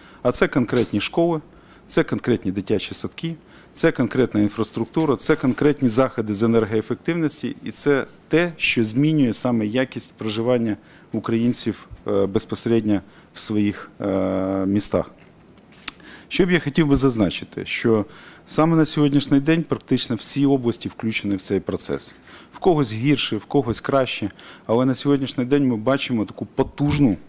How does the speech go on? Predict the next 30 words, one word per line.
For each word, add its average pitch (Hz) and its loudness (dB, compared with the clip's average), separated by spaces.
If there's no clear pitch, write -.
практично 117 0
волю 120 2
людей 107 2
для 104 -10
того, 131 0
щоб 120 -4
бути 113 -2
разом, 135 0
для 104 -2
того, 123 2
щоб 110 -6
управляти 110 0
не 110 2
тільки 104 2
своїм, 107 2
е, - -6
е, 98 -4
своєю 117 2
громадою, 123 0
не 110 0
тільки 117 -2
своєю 107 0
інфраструктурою, 117 0
а - 6
взагалі 113 -2
змінювати 117 0
і 117 2
якість 131 0
цих - -4
послуг. - -4